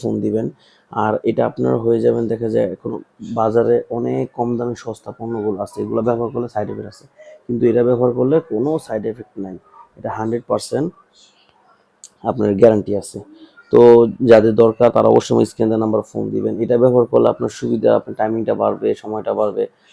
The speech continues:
আর বিশেষ করে আপনার এটা ছিঁড়ে যাওয়া, কাজ করার সময় ছিঁড়বে না, ফাটবে না, এই নিশ্চয়তাটা হান্ড্রেড পার্সেন্ট আমরা দিয়ে দিব। এটা খুবই উন্নত মানের একটা সফট একটা প্রোডাক্ট, এটা সারা বাংলাদেশে আমরা হোম ডেলিভারি দিয়ে থাকি। আপনার নাম, ঠিকানা, ফোন নাম্বার দিলে আমরা এটা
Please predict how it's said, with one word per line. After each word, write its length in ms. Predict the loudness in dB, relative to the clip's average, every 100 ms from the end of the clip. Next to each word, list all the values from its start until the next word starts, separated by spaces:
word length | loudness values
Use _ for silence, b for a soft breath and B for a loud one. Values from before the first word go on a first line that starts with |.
| b
আর 240 | -2 0 0
বিশেষ 220 | -2 -6
করে 220 | -2 2
আপনার 280 | 2 0 -2
এটা 120 | -2 -4
ছিঁড়ে 420 | -4 0 4 4
যাওয়া, 300 | 4 2 0
কাজ 240 | -2 -8 -6
করার 240 | -2 -2
সময় 320 | -2 -4 -4 -6
ছিঁড়বে 380 | -4 -4 -2 -2
না, 180 | -2
ফাটবে 420 | -2 -2 -2 -2 -4
না, 100 | 0
এই 260 | 2 2
নিশ্চয়তাটা 640 | 0 -2 -4 -4 -2 -2
হান্ড্রেড 240 | -2 -4 -4
পার্সেন্ট 260 | -6 -4 -6
আমরা 180 | -4
দিয়ে 200 | -4 -6
দিব। 220 | -6 -6 -8 b b b b -2
এটা 140 | -2
খুবই 280 | 0 2 4
উন্নত 340 | 4 2 0
মানের 340 | 0 0 0 -2
একটা 180 | -4 -8
সফট 400 | -2 -2 -2 -12
একটা 160 | -12
প্রোডাক্ট, 400 | -8 -4 -4 -4 _ _ _ _ _
এটা 100 | -10
সারা 220 | -2 0
বাংলাদেশে 400 | 0 -2 -2 -4
আমরা 140 | -4
হোম 180 | -2 0
ডেলিভারি 340 | 0 0 0 0
দিয়ে 160 | -2
থাকি। 280 | -4 -6 -4
আপনার 200 | -6 -4
নাম, 200 | -4 -4
ঠিকানা, 320 | -8 -10 -8
ফোন 240 | -8 -8 -6
নাম্বার 260 | -4 -4
দিলে 180 | -2 -4
আমরা 180 | -2 -2
এটা 140 | -2